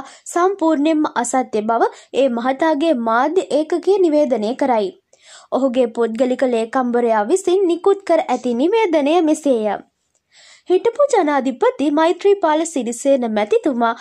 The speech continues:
අමාත්‍ය ධූරයක දිවුරුම් දීමට නියමිත බවට පළවන මාධ්‍ය වාර්තා අසත්‍යකි.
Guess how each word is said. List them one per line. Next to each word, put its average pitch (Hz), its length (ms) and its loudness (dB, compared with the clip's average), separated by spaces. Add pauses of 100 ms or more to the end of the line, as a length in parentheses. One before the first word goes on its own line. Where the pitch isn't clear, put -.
(200)
අමාත්‍ය 415 520 2
ධූරයක 262 500 0
දිවුරුම් 247 440 -2
දීමට 240 480 -2
නියමිත 220 460 -4
බවට 302 420 -2
පළවන 330 460 2
මාධ්‍ය 254 380 0
වාර්තා 349 500 0
අසත්‍යකි. 277 680 -2